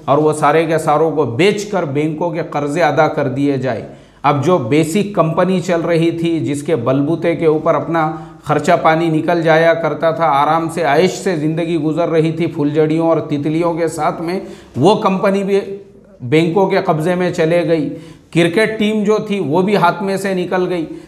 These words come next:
सारी चीज़ें आहिस्ता, आहिस्ता, आहिस्ता, आहिस्ता ख़त्म होते गए। अब इंग्लैंड में रहना बोले तो मामूली बात नहीं है,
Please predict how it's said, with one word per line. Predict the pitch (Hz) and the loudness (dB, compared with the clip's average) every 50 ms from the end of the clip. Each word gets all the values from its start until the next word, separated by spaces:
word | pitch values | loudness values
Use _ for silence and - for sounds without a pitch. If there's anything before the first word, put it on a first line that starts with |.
| - - | -16 -10
सारी | - - - - 196 190 226 254 262 220 | -6 -4 0 2 4 4 4 4 2 -2
चीज़ें | - - 214 208 185 214 214 | -2 -4 -6 -4 -4 -2 0
आहिस्ता, | 196 165 156 165 180 180 175 - - 190 190 | 0 0 0 -2 -2 -4 -6 -6 -4 -2 0
आहिस्ता, | 170 156 151 160 170 160 - - 190 175 | 0 0 -2 -2 -4 -6 -4 -2 0 2
आहिस्ता, | 165 160 156 165 160 - - 175 | 2 2 2 0 -2 -2 -2 0
आहिस्ता | 165 160 156 151 - - 165 | 2 2 0 -2 -2 -2 -4
ख़त्म | 156 - - 139 143 180 165 | -4 -2 -4 -4 -2 -2 -2
होते | 156 139 147 143 139 160 156 135 | 0 -2 -2 0 2 2 2 2
गए। | 120 139 170 165 147 156 - - - - - - - - | 2 2 2 2 2 0 -2 -6 -12 -16 -18 -16 -6 -4
अब | 127 131 139 135 120 | -4 -4 -4 -4 -2
इंग्लैंड | 127 131 143 156 165 170 170 | 0 2 4 4 4 2 2
में | 170 175 160 | 0 0 0
रहना | 151 151 160 170 165 | 0 0 0 0 0
बोले | 160 160 160 165 | 0 0 0 0
तो | 165 170 | 0 0
मामूली | 156 151 151 160 170 170 180 175 | 0 0 0 0 0 0 0 2
बात | 165 170 165 165 175 | 2 2 2 2 0
नहीं | 175 170 165 151 | -4 -4 -4 -4
है, | 160 | -4